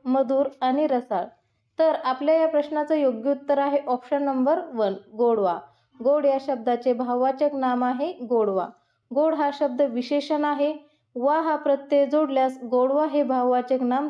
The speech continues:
तयार होते, म्हणून ऑप्शन नंबर वन आपल्या या प्रश्नाचं योग्य उत्तर राहील. त्यानंतर प्रश्न तिसरा आहे,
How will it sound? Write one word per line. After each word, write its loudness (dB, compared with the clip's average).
तयार 2
होते, -6
म्हणून 0
ऑप्शन -4
नंबर 0
वन 0
आपल्या -2
या 2
प्रश्नाचं -4
योग्य -2
उत्तर 0
राहील. -4
त्यानंतर 2
प्रश्न 0
तिसरा 0
आहे, 2